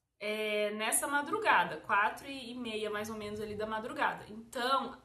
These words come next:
ela não está fazendo aspecto com ninguém hoje durante o dia e ela tá entre os maléficos,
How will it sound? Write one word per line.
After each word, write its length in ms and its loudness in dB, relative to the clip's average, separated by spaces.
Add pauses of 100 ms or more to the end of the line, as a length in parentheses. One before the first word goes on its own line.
ela 220 0
não 180 -2
está 260 0
fazendo 320 -6
aspecto 720 -6
com 180 -8
ninguém 800 -4
hoje 280 -4
durante 380 -10
o 80 -12
dia 340 -4
e 80 -6
ela 260 -2
tá 300 0
entre 400 -4
os 140 -6
maléficos, 1040 0